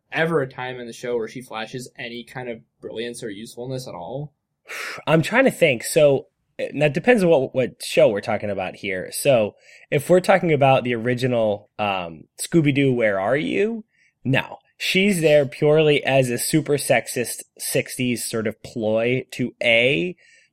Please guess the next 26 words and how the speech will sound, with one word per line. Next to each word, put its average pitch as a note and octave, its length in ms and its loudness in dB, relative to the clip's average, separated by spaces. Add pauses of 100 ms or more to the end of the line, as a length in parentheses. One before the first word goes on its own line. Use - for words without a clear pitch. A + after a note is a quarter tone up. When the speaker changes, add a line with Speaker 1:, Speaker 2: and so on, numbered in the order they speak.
(120)
Speaker 2:
uh, G#2+ 220 0
induce B2 420 -2
Fred A2+ 380 -2
to A#2 80 -8
do G#2 220 -6
stuff, - 640 -10
because G2+ 640 -6 (400)
what - 220 -4
man G#2 200 -4
can G#2+ 160 -12
do A2+ 120 -4
stuff - 260 -8
if G2 120 -18
not F2 140 -8
chasing G2+ 300 -6
after F#2+ 220 -8
a F#2+ 80 -6
woman? F#2 380 -6 (420)
Um, F2+ 440 -2 (160)
and A#2+ 180 0
then A2+ 320 0 (340)
B, B2+ 520 -2
make A2+ 460 -4 (120)
Velma G#2+ 340 -2
jealous G2+ 440 -2
because G#2+ 540 -6